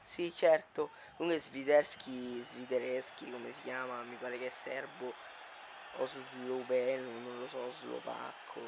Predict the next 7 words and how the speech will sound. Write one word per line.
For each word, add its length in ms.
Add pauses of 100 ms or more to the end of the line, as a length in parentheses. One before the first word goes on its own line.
(500)
Una 220
di 120
queste 380
nazioni, 500
insomma. 480 (1700)
Eh, 420
oh! 580